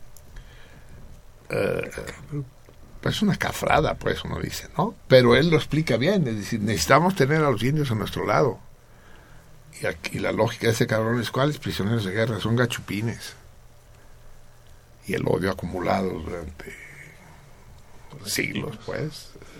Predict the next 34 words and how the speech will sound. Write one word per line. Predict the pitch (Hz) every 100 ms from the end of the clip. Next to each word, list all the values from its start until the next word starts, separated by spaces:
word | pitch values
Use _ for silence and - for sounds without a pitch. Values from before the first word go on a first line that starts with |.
| - - -
era | 87 80 - -
inevitable. | - 87 - 92 101 90 - - - - - - - -
De | 160
manera | 196 202 139 143 156 - -
que, | 147
por | 123 135 127
coherencia, | 123 202 170 120 95 - - 107 - -
bueno, | 196 165
vamos | 175 254 202
a | 123
acordar, | - - - - - -
vamos | 175 170
a |
llamarles | 120 113 113
terroristas | - - - 80 - - - - - - - - -
y |
vamos | 127 147 147
a | 139
condenarlos. | - - - - - - - -
Pero | 135
entonces | 139 196 185
vamos | 180 180
a | 160
cambiar | 120 117 131 139 135 -
no-, | 117 127 127
ciertos | - 156 160 131
nombres | 110 117 117 135
a | 113
ciertas | - 113 117 101
calles | - 98 87 82
de | -
México. | - - - - - - - - - - - - - - - - - - - - - -
Para | 131
empezar, | 135 139 113